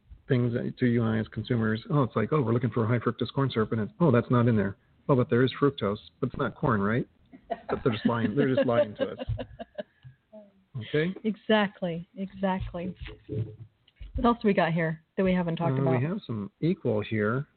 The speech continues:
Speaker 1: and the first ingredient is dextran. Then it's malto-, malt-, maltodextran, which is, again, another name for sugar. Aspartame. Uh, do you know what aspartame, uh,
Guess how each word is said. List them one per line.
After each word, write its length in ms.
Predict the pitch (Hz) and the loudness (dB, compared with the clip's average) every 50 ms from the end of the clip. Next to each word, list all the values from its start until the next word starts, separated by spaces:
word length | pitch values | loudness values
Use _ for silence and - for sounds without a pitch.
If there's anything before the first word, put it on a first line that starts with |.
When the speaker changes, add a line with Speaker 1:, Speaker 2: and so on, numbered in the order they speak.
| _ _ _ _ _ _ - | _ _ _ _ _ _ -2
Speaker 1:
and 140 | 123 117 | 0 0
the 40 | 113 - | 2 2
first 200 | 156 156 - - | 2 0 0 0
ingredient 380 | 127 113 123 120 120 135 131 | -2 0 2 2 4 4 2
is 140 | 113 101 - - - | 2 0 -2 -4 -4
dextran. 600 | - 147 143 - - - 110 98 101 113 151 165 - _ - - - _ _ _ _ _ _ _ _ _ _ _ _ _ _ _ | -4 -4 -4 -4 -8 -8 -6 -4 -2 -2 -4 -4 -6 _ -18 -20 -20 _ _ _ _ _ _ _ _ _ _ _ _ _ _ _
Then 140 | - 117 117 113 | 0 2 2 2
it's 140 | 110 - - - | 2 0 -2 2
malto-, 640 | 127 120 127 139 139 - - 127 120 113 117 - - | 4 4 4 4 2 2 0 0 2 0 0 -4 -4
malt-, 320 | 127 123 123 131 151 170 - - - - - _ _ _ _ - | -2 0 0 0 -2 -4 -8 -14 -20 -20 -20 _ _ _ _ -6
maltodextran, 1040 | 117 120 131 127 - 120 117 117 113 113 110 110 104 - - - - 113 107 117 147 | -6 -6 -6 -6 -6 -6 -6 -4 -6 -8 -8 -8 -10 -10 -10 -10 -8 -6 -6 -4 -6
which 160 | 131 - - | -6 -6 -6
is, 80 | 110 | -6
again, 180 | 113 110 120 120 | -4 -4 -4 -4
another 240 | 110 107 107 104 117 | -2 -4 -4 -4 -4
name 200 | 113 110 107 107 - | -4 -4 -4 -6 -8
for 100 | 104 98 | -10 -8
sugar. 360 | - - 104 101 107 139 - _ _ _ _ _ _ _ _ _ _ _ _ _ _ _ _ - | -8 -6 -6 -4 -6 -6 -8 _ _ _ _ _ _ _ _ _ _ _ _ _ _ _ _ -6
Aspartame. 680 | 120 - - 123 131 127 - 113 98 98 120 185 196 - _ _ _ _ _ _ _ _ _ _ _ _ _ _ _ _ _ _ _ _ - | -6 0 2 2 2 4 2 0 2 2 2 0 -2 -4 _ _ _ _ _ _ _ _ _ _ _ _ _ _ _ _ _ _ _ _ -6
Uh, 380 | 120 110 107 104 123 123 - - | -4 -2 -2 -2 -4 -4 -6 -6
do 180 | 135 120 123 | -6 -4 -4
you 60 | 123 120 | -2 0
know 60 | 120 | 0
what 120 | 120 113 | 0 0
aspartame, 840 | 117 110 - - 123 123 - - 131 127 127 127 127 127 127 127 | -2 -2 2 2 2 2 0 -2 -2 0 0 0 0 0 0 -2
uh, 20 | 135 | -2